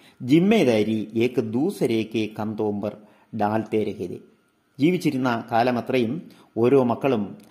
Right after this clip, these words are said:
അവരവരുടെ അമ്മയുടെ നോക്കുന്ന ജോലി ഓരോ മക്കളെ പരസ്പരം ഏൽപ്പിക്കാൻ തുടങ്ങി. അവർ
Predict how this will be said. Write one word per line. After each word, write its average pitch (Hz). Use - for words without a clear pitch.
അവരവരുടെ 117
അമ്മയുടെ 120
നോക്കുന്ന 127
ജോലി 110
ഓരോ 127
മക്കളെ 107
പരസ്പരം 117
ഏൽപ്പിക്കാൻ 107
തുടങ്ങി. 87
അവർ 107